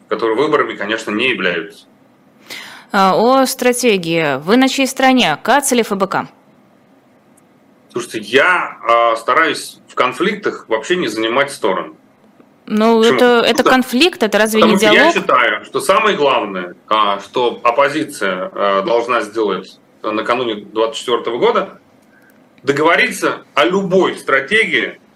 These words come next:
Speaker 1: договориться так, чтобы она не раскалывала, да, а объединяла. То есть здесь, э, я согласен, я не помню, кто сказал как раз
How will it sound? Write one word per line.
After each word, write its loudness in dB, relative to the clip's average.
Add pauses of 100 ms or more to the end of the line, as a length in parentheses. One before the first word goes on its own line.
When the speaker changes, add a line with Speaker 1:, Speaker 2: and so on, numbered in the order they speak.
(760)
Speaker 1:
договориться 0
так, 0
чтобы 0
она -2
не 0
раскалывала, -2
да, 2
а 0
объединяла. -4 (840)
То -4
есть -4
здесь, -2
э, 0
я 2
согласен, -2
я 0
не -4
помню, -4
кто -6
сказал -2
как -18
раз -6